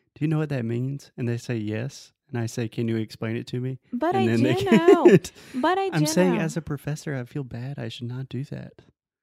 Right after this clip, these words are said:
Speaker 1: That's a weird, sadistic feeling that I
Speaker 2: That's
Speaker 1: have.
Speaker 2: horrible, amor.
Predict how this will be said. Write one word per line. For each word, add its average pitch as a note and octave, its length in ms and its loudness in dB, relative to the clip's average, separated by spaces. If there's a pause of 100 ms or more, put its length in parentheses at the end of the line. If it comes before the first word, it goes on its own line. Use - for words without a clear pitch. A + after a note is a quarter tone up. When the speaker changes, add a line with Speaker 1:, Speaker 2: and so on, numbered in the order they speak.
(260)
Speaker 1:
That's - 140 -10
a A#2+ 60 -2
weird, A#2+ 800 -6
sadistic - 760 -8
feeling A#2+ 440 -8
that - 80 -8
I A#2 100 -8
Speaker 2:
That's - 100 -8
Speaker 1:
have. - 80 -10
Speaker 2:
horrible, E3 380 -14
amor. E3+ 340 -16